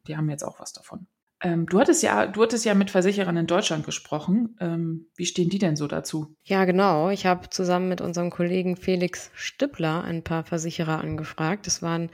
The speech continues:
Speaker 2: Allianz, axa, D B K, Ergo, Gotha und Zürich. Alle, bis auf die Allianz, haben auch geantwortet.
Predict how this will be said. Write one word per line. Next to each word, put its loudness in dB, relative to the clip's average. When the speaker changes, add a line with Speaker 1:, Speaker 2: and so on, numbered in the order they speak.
Speaker 2:
Allianz, 2
axa, -2
D 2
B 0
K, -2
Ergo, 0
Gotha -2
und -10
Zürich. 0
Alle, 2
bis -2
auf -2
die -4
Allianz, -2
haben 0
auch -6
geantwortet. -4